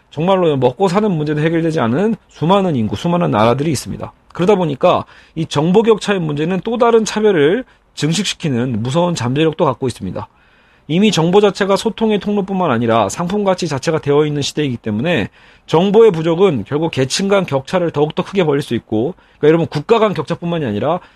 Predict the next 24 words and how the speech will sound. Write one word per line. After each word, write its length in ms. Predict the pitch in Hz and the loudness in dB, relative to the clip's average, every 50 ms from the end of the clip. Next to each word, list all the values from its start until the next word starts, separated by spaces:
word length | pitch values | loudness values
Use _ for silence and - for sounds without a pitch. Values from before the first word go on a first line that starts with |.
| _ _ | _ _
국가 340 | - - 170 - - 220 185 | -8 -8 -4 0 2 2 2
안에서도 400 | 151 151 170 156 170 160 185 190 | 2 2 0 -2 -2 -2 -2 -4
계층 380 | - - 143 135 - - 202 202 | -2 -4 -4 -4 -2 -2 -2 0
간의 180 | 196 190 170 | 0 0 0
격차, 500 | 131 120 98 - - - 110 113 147 180 - - - _ - | -2 -4 -6 -6 -6 -4 -2 -2 -2 -4 -6 -10 -16 _ 0
연령별 540 | 123 127 139 151 180 190 190 185 214 214 190 | 4 4 6 6 6 4 4 4 4 2 2
격차를 560 | 156 151 127 - - - 147 185 208 233 220 - - _ - | 0 -4 -6 -4 -4 0 2 4 4 4 2 -2 -8 _ -6
가져올 300 | - 135 131 143 147 160 | -4 -2 -2 -2 -2 -4
수 80 | - | -4
있습니다. 380 | 143 - - 95 82 - - - _ _ _ _ _ - _ _ _ _ _ _ _ | -6 -8 -8 -10 -12 -12 -16 -18 _ _ _ _ _ -20 _ _ _ _ _ _ _
계층 300 | - 156 156 - - 214 | -2 -2 0 2 2 4
간 120 | 220 233 214 | 4 4 4
격차는 460 | 190 180 - - 185 185 202 202 160 | 2 0 0 0 0 0 0 0 -2
부유한 360 | - - 151 175 202 214 208 | -2 0 0 2 4 4 2
계층과 320 | 196 190 - - 185 190 175 | 2 0 0 0 0 0 0
가난한 280 | - 151 156 175 185 | 0 0 0 0 0
계층 240 | 175 175 - - 175 | -2 -2 -4 -4 -2
간의 160 | 165 160 160 | -2 -2 -2
정보 300 | 139 - 135 147 165 180 | -2 -2 -2 -2 0 0
격차로서 640 | 170 165 139 - 147 127 110 - - 180 175 120 92 - - - - _ _ | 0 0 -2 -2 -4 -4 -4 -2 2 2 4 4 2 0 -6 -18 -20 _ _
정보가 460 | - 160 170 190 190 208 208 202 - | -2 0 2 4 4 4 4 2 2
돈이 240 | - 156 170 185 185 | 0 0 0 0 0
되는 300 | 190 175 151 139 143 160 | 0 0 0 0 0 -2
시대에서 720 | - - 170 180 185 165 131 110 - 139 139 104 - - | -2 -2 0 2 4 4 4 2 2 2 2 2 2 0